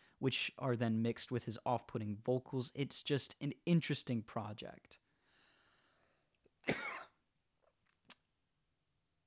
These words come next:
I was reading about this, uh, painter,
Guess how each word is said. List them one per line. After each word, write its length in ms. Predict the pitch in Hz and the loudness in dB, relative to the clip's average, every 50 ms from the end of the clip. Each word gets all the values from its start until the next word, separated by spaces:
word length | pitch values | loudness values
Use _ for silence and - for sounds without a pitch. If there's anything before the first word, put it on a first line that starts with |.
| _ _ _ _ _ _ _ - | _ _ _ _ _ _ _ 6
I 80 | 151 | 8
was 180 | 151 151 131 127 | 8 8 8 8
reading 240 | 143 156 156 160 156 | 8 8 10 8 8
about 380 | 139 117 131 123 123 113 120 | 8 8 8 8 6 6 6
this, 240 | 123 123 113 - - | 4 4 4 4 2
uh, 220 | 131 120 117 113 104 | 4 4 4 2 0
painter, 680 | - - - 139 135 131 127 - 123 117 107 107 107 | -2 0 2 4 4 4 4 4 4 4 4 2 0